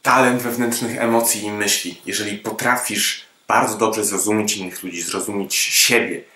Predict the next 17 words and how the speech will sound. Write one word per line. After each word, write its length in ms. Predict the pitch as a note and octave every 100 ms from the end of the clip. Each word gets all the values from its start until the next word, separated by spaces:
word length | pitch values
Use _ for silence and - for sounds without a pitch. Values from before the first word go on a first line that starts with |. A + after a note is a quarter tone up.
| _ _
masz 160 | F#2+ -
ogromny 580 | - G#2+ A2 A#2 A2 G#2+
poziom 340 | A2+ A2+ G2+
samoświadomości 1120 | - A2+ A2+ - G2+ F#2+ F2+ G2+ - - E2+ - - - - -
i 380 | G2+ F#2+ F2+ - _ _ _ _ - -
zadajesz 340 | - G#2+ A2 A2
sobie 160 | G2+
takie 200 | F#2+ G2+
egzystencjonalne 760 | F#2+ F#2+ - G2 - G2 G#2 G2+
pytania, 360 | - G#2+ G#2+ F#2
po 140 | G#2
co 140 | G#2+
tu 120 | G#2 G2
jesteśmy 520 | F2 - A#2 G#2+ F2+
i 60 |
tak 180 | F2+ F#2+
dalej, 380 | F#2+ F2+ A2+